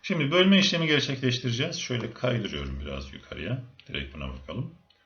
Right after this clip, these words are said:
Şuradaki iki ifadeye bakacağız. Polinomun ana terimi ve bölen polinomun ana terimi. İşlem bu ikisi arasında yazılacak.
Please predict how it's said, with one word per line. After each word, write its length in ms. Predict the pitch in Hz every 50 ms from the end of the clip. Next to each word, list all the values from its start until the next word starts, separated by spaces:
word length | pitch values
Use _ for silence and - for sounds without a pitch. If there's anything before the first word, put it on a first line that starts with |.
| _ - - - - _ _ _
Şuradaki 540 | - - - 180 151 123 120 117 - 190 175
iki 220 | 151 131 - 151
ifadeye 540 | 143 131 123 135 131 127 123 123 117 113 95
bakacağız. 680 | 82 - - - - 76 69 67 - - - - - _ _ _ _ _ _ _ _ _ _ _ _
Polinomun 560 | - - 117 117 117 113 107 101 95 - -
ana 300 | - 110 98 90 87 85
terimi 500 | - - 73 71 71 73 98 147 196 190 - - - - _ _ _ _ _ _ _ _ - -
ve 280 | 120 127 131 113 95
bölen 400 | 98 95 95 101 110 113 110 104
polinomun 520 | 107 82 78 78 78 78 73 80 117 151 139
ana 260 | 113 101 95 90 -
terimi. 280 | - 67 65 67 69 - -
İşlem 380 | 160 156 131 - 147 156 151 131
bu 80 | 127 123
ikisi 280 | 120 120 - - 127
arasında 400 | 117 113 113 107 110 120 113 113
yazılacak. 560 | 107 101 90 - 76 71 - - 90 - -